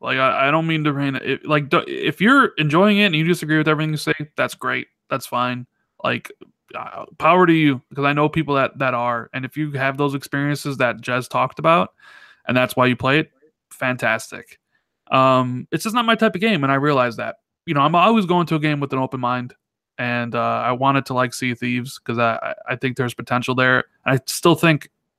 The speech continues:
it can be a truly great game. I just, I just didn't think it was at launch, and, and hopefully it'll be there soon. But,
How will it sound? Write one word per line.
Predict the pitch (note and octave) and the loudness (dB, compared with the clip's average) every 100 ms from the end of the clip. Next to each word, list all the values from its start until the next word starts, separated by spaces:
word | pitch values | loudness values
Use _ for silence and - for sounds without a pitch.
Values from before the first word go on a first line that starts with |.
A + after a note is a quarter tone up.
| _ | _
it | - | -6
can | - F#3+ D#3 | 0 2 2
be | C3+ C#3 C3 | 4 4 4
a | |
truly | A#2+ D3 C3+ | 0 0 0
great | A#2+ B2 A2+ | 2 0 2
game. | C3 B2 A2+ - - - - - - _ - | 0 0 -2 -8 -18 -20 -20 -20 -20 _ -2
I | |
just, | B2+ B2 - C3+ - - | 0 0 0 -4 -4 -4
I | C3 | -2
just | B2+ A#2+ | 0 0
didn't | C3 B2 | 0 2
think | B2 | 0
it | B2+ | 2
was | B2+ A#2+ | 2 2
at | |
launch, | A#2+ C#3+ G3 D#3 | 2 4 2 2
and, | C#3 C#3 | 0 0
and | - C3+ C3 | 0 -2 -2
hopefully | B2 C#3+ - C#3+ C#3 - | 0 0 2 2 2 2
it'll | C#3 C#3 | 0 2
be | C#3+ | 2
there | C#3 C#3 C3+ C3+ _ | 2 2 0 -2 _
soon. | - E3 C#3+ | 0 4 4
But, | C3+ C3+ | 4 2